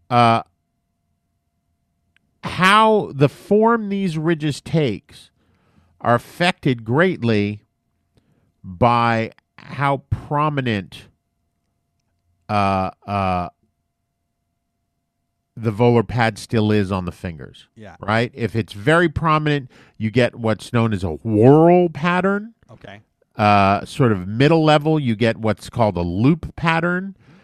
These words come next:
Speaker 1: And a volar pad, which has been nearly completely reabsorbed, by the time it produces rigid, ridges, will result in an arc pattern.
Speaker 2: Okay.
Speaker 1: Um,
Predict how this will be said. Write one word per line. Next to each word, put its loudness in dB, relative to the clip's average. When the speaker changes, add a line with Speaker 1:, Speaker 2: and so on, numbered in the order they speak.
Speaker 1:
And -2
a 0
volar 4
pad, 0
which -4
has -2
been -4
nearly 0
completely -4
reabsorbed, 0
by -4
the -2
time -2
it -10
produces -6
rigid, -2
ridges, -4
will -2
result -4
in -8
an -10
arc -6
pattern. -6
Speaker 2:
Okay. -20
Speaker 1:
Um, 0